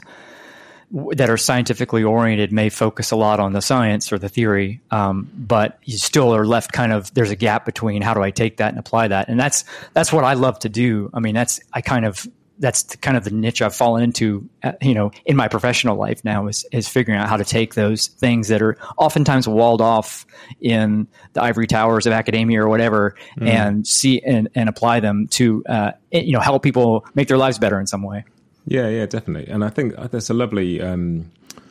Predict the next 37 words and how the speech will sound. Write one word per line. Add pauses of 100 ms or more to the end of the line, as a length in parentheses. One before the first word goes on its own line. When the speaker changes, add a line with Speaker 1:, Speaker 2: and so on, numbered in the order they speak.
(280)
Speaker 2:
sort
of
image
as
well,
this
idea
that, (340)
'cause
I
think
it's
easy
for
people
to
believe
that
some
people
are
just
born
ta-,
and
obviously
people
are
born
with
talents
and
with
gifts,
but
they
don't